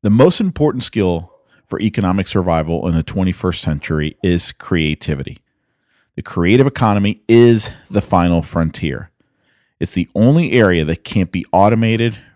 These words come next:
or outsourced offshore, at least not yet. But creative thinking is not enough. You've got to actually try novel and,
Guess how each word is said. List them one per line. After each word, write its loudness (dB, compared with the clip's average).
or -2
outsourced -2
offshore, -10
at -8
least -10
not -6
yet. -6
But -4
creative -2
thinking -6
is -2
not -2
enough. -6
You've -8
got -4
to -6
actually -4
try -4
novel 2
and, 0